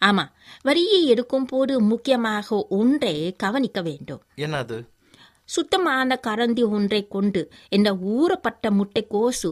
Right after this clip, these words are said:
Speaker 1: ஊறுகாயை வரியே எடுக்க வேண்டும். இல்லைனா கெட்டுப்போகும்.
Speaker 2: ஆமாம், ஊறுகாயின் தோற்றத்தை பார்த்தால் சிவப்பாக காணப்படும். சுவையை பார்த்தால் இனிப்பு, காரம் மற்றும் புளிப்பாக இருக்கும்.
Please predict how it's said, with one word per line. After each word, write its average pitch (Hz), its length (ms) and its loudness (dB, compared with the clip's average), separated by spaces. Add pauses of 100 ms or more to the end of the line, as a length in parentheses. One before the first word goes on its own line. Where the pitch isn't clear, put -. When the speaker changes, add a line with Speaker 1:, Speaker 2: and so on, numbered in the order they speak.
(160)
Speaker 1:
ஊறுகாயை 196 760 0 (180)
வரியே 233 520 4
எடுக்க 190 300 0
வேண்டும். 147 440 -8 (180)
இல்லைனா 214 520 2 (260)
கெட்டுப்போகும். - 720 -2 (120)
Speaker 2:
ஆமாம், 120 380 -8 (480)
ஊறுகாயின் 160 520 2
தோற்றத்தை 123 400 -6
பார்த்தால் - 460 -6
சிவப்பாக 135 540 -4
காணப்படும். 95 580 -10 (340)
சுவையை 196 340 0
பார்த்தால் 190 540 0
இனிப்பு, 135 680 -8
காரம் 127 280 -4
மற்றும் 117 300 -12 (160)
புளிப்பாக 156 380 -6
இருக்கும். 98 400 -14